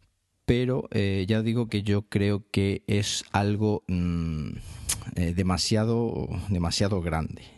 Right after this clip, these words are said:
Eh, bueno, para no seguir comentando cosas de esas, veremos a ver por dónde va.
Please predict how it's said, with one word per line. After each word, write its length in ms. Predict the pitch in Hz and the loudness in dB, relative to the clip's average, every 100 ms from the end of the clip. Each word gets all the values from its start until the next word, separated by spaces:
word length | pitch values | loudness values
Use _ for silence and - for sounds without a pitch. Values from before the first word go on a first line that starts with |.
| - | -6
Eh, 320 | 80 78 76 | -4 -2 -2
bueno, 240 | 90 80 78 | -2 -2 -4
para 220 | - 73 | -4 0
no 100 | 95 | 0
seguir 340 | 95 98 98 101 - - - - - | 0 0 0 -4 -10 -14 -14 -16 -2
comentando 640 | 95 90 87 101 101 98 | 2 2 2 2 2 0
cosas 260 | 92 92 92 | 0 0 0
de 60 | 113 | 0
esas, 180 | - | 0
veremos 320 | 101 90 92 95 | 0 2 0 0
a 40 | |
ver 120 | 90 | 0
por 140 | 90 90 | 0 0
dónde 220 | 87 85 | 2 2
va. 220 | 123 190 | 2 0